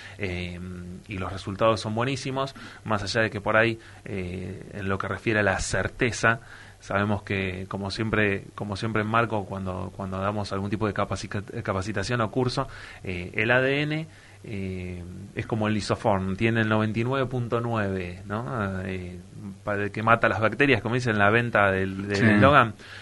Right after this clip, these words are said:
Speaker 1: ese noventa y nueve punto nueve nos deja ese cero punto uno por fuera, que nos permite, o que permite a cualquier defensa, eh,
Speaker 2: Sí, posicionarse ahí.
Speaker 1: exactamente, tal cual.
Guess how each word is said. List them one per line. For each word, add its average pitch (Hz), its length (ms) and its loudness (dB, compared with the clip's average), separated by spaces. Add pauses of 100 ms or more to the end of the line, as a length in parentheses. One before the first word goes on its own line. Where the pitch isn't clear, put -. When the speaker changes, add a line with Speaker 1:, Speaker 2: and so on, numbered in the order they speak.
(180)
Speaker 1:
ese 135 220 2
noventa 127 240 2
y 131 40 0
nueve 143 260 2
punto 143 260 0
nueve 156 240 2
nos 113 140 2
deja 120 160 2
ese 110 260 -4 (180)
cero 104 300 -6
punto 101 360 -8
uno 117 260 -6
por 120 180 -4
fuera, 131 380 -4 (340)
que 104 120 0
nos 101 180 0
permite, 123 760 0
o 104 180 0
que 98 140 -2
permite 98 640 0
a 98 100 2
cualquier 98 380 -4
defensa, 113 640 -2 (360)
eh, 90 480 -2 (360)
Speaker 2:
Sí, 107 160 4
posicionarse 101 720 4
ahí. - 260 4
Speaker 1:
exactamente, 90 880 0
tal 107 180 -2
cual. 92 280 0